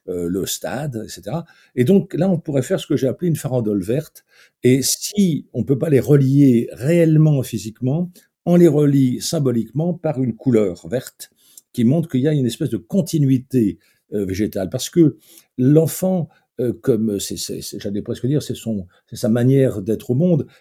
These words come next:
il, il est toujours curieux. Et il est toujours en train de questionner. Pourquoi ceci, pourquoi cela ? Du reste, souvent, les parents sont un peu embarrassés. Bon, euh, et les enseignants aussi. Euh,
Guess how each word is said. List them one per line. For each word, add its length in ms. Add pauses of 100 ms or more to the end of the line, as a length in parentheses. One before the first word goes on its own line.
(120)
il, 200
il 140
est 100
toujours 360
curieux. 500 (360)
Et 160
il 100
est 80
toujours 160
en 60
train 120
de 80
questionner. 720 (260)
Pourquoi 300
ceci, 640
pourquoi 240
cela ? 320
Du 140
reste, 180
souvent, 220
les 100
parents 280
sont 220
un 60
peu 140
embarrassés. 640 (220)
Bon, 160 (280)
euh, 360
et 80
les 140
enseignants 540
aussi. 400 (520)
Euh, 240